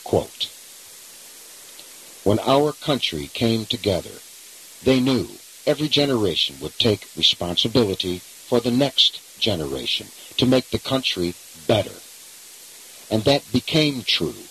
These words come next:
because the American dream drew people to our shores. And when they came, and when your parents and families came,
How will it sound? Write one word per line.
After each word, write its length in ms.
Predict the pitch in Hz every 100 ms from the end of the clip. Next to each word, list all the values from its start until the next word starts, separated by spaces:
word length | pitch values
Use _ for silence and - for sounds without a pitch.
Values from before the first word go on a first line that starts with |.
| - -
because 300 | 123 139 120
the 140 | 120
American 500 | 110 127 143 139 127 107
dream 500 | - 123 123 120 120 - - -
drew 340 | 113 135 131 -
people 360 | 120 120 120 117
to 240 | - 127 101
our 240 | 110 117
shores. 760 | - 110 80 - - - - - - - -
And 180 | 101 98
when 260 | 95 85 - - - -
they 220 | 135 139
came, 380 | - - - - - - -
and 220 | 90 82 87
when 280 | 104 95 - - - -
your 260 | 87 135
parents 600 | 147 - 95 - - -
and 140 | 80 76
families 600 | - 107 90 67 65 -
came, 500 | - 120 120 120